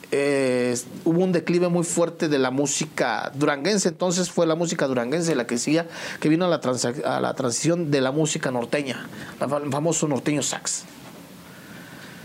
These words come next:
Entonces viene un declive de todo lo que es teclados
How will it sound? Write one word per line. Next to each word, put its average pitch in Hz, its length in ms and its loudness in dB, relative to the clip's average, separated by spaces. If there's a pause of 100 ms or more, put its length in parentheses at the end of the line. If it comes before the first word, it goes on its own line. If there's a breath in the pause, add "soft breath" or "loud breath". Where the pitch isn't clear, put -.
(640 loud breath)
Entonces 185 520 4
viene 180 220 2
un 196 80 2
declive 185 360 2
de 170 120 2
todo 185 440 0 (460)
lo 147 120 0
que 170 100 0
es 156 100 -2
teclados - 600 -4